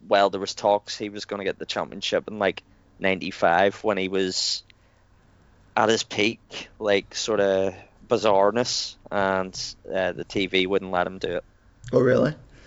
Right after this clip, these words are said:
Speaker 1: Yeah, so, yeah. That's bad times.
Speaker 2: Hmm.
Speaker 1: That
Speaker 2: Brit-
Speaker 1: would have been class. That would have been class.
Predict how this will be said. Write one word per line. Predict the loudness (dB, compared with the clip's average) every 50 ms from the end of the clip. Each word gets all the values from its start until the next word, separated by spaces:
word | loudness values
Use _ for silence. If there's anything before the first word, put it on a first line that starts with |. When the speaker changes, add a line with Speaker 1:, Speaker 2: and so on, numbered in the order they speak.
| -20 -20 -20 -20 -20 -20 -20 -14 -6
Speaker 1:
Yeah, | 0 2 4 6 6 6 4
so, | 2 0 2 4 4 4 4 2 -2 -6 -16 _ _ _
yeah. | -12 -10 -10 -10 -10 -12 -16 -18 _ _ -20 -20 -20 -20 _ _ _ _ -20 -20 _ -20 -20 _ _ _ _ _ _ _ _ _ _ -14
That's | -14 -14 -10
bad | -10 -8 -8 -8 -10
times. | -10 -14 -14 -14 -16 -16 -18 -18 -18 _ _ _ -20 -14 -10
Speaker 2:
Hmm. | -8 -4 -4 -2 -4 -4 -6 -8 -12 -18 -20 -8 0
Speaker 1:
That | 2 6
Speaker 2:
Brit- | 8
Speaker 1:
would | 8 8
have | 8
been | 6 2 0 0
class. | -4 -2 -2 0 0 0 -4 -4 -6 -4
That | -2 -2 -2 -2
would | -4 -6
have | -6
been | -8 -10
class. | -10 -8 -8 -8 -8 -10 -14 -16